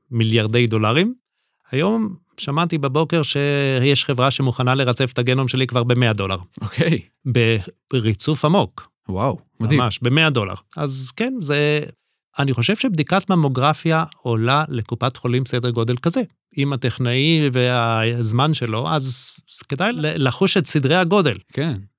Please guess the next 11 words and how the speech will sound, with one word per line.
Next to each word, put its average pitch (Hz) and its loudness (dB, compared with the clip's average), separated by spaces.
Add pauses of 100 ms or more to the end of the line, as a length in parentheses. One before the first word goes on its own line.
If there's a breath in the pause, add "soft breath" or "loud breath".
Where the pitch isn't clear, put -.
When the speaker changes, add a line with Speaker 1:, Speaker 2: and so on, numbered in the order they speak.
(160)
Speaker 1:
זה 123 -2
ריצוף 131 -2
מלא 131 2 (240)
בסדר 160 -2
גודל 185 0
של 175 -2
בדיקת 160 -2
ממוגרפיה. 135 0 (720)
אתגר 131 0
שני 202 2
זה 156 0